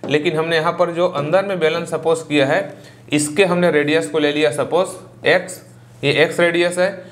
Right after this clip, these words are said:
और इसका यहाँ पर जो thickness है, वो thickness को हमने डीएक्स ले लिया है और बेलन के हाइट को यहाँ पर हमने लिया है एच।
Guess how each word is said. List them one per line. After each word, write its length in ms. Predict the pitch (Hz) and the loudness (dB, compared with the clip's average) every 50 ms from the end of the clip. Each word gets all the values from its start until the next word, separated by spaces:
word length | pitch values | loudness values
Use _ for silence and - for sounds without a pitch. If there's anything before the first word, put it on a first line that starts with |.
| - - - | -20 -6 0
और 180 | - 151 143 160 | 0 0 0 0
इसका 240 | 156 143 - 196 190 | -4 -4 0 2 2
यहाँ 140 | 180 180 180 | 2 2 0
पर 140 | 180 185 175 | -2 -2 -2
जो 100 | 180 175 180 | -2 -4 -4
thickness 480 | - - 160 147 180 180 185 160 - - | -6 -8 -6 -4 0 0 0 0 0 -2
है, 120 | 113 92 90 - - - - - - - - | -4 -6 -6 -10 -14 -18 -20 -20 -14 -4 -2
वो 100 | 135 135 | -2 0
thickness 440 | 139 - 156 147 160 175 180 180 180 | 0 0 0 2 2 2 2 0 0
को 80 | 175 156 | -2 -2
हमने 260 | 147 147 147 170 196 226 - - - - - - | -2 -2 0 -2 -2 -2 -4 -8 -12 -14 -12 -6
डीएक्स 380 | 113 120 156 175 180 180 175 | 0 2 4 4 4 2 0
ले 120 | 165 170 170 | 0 -2 0
लिया 220 | 170 160 165 156 | 0 0 0 0
है 280 | 160 180 196 190 - - - - - - - | 0 0 -2 -4 -6 -14 -20 -20 -18 -6 -2
और 200 | 123 139 143 131 | 0 0 0 2
बेलन 360 | 127 143 151 160 180 185 185 - | 2 2 2 4 2 0 -2 -4
के 80 | 180 160 | -6 -4
हाइट 300 | 135 147 160 175 160 - | -2 0 -2 -2 -2 -4
को 60 | 170 | -4
यहाँ 140 | 156 151 147 | -4 -4 -2
पर 120 | 151 156 | -4 -4
हमने 220 | 143 143 139 139 135 | -4 -4 -2 -2 -2
लिया 220 | 135 131 131 127 | 0 0 0 2
है 120 | 139 190 220 - - - - - - - - - - - - | 2 0 -2 -2 -6 -12 -14 -16 -14 -10 -8 -8 -6 0 2
एच। 340 | 151 156 131 - - - - | 4 4 4 2 -4 -6 -8